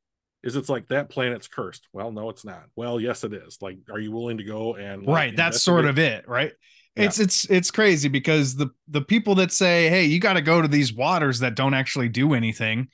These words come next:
Speaker 2: and, uh, bathe in them in order to redeem yourself." Um, but also you can't go there 'cause of other <laughs> mysterious reasons, right? Like,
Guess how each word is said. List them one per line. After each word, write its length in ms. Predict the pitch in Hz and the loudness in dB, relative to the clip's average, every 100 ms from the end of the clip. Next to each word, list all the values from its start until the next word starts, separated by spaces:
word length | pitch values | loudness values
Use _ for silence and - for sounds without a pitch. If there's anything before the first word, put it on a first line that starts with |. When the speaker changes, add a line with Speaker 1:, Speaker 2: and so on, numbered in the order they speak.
| _ _ _ | _ _ _
Speaker 2:
and, 320 | 127 127 127 123 | -4 -2 0 0
uh, 300 | 120 113 107 | 2 0 0
bathe 320 | 120 151 151 | 0 2 2
in 120 | 135 | 2
them 220 | 117 113 | 0 0
in 80 | 113 | 0
order 140 | 113 | -2
to 160 | 110 113 | -4 -6
redeem 360 | 104 101 127 127 | -6 -2 -2 0
yourself." 640 | 107 95 101 98 113 - _ _ _ _ _ _ _ _ _ _ _ - | -2 -4 -6 -6 -10 -16 _ _ _ _ _ _ _ _ _ _ _ -6
Um, 580 | 113 110 107 107 98 - _ _ _ _ _ - | -2 0 -2 -4 -6 -12 _ _ _ _ _ -4
but 120 | 151 | 0
also 280 | 156 160 180 | 2 2 4
you 160 | 170 | 4
can't 240 | - 190 151 | 4 2 4
go 180 | 180 160 | 2 4
there 200 | 131 123 | 2 0
'cause 400 | 156 131 113 - - - | 0 0 -2 -4 -12 -4
of 180 | 139 120 | -4 0
other 640 | 156 139 135 127 135 160 - - _ | -2 0 2 0 -2 -6 -8 -20 _
<laughs> 300 | _ _ _ | _ _ _
mysterious 720 | 175 - - 156 151 143 135 | -2 0 0 2 4 2 2
reasons, 520 | 139 131 107 95 95 | 2 0 0 -8 -6
right? 260 | 117 123 143 _ _ _ _ _ | -2 -2 -4 _ _ _ _ _
Like, 180 | 123 120 | -6 -6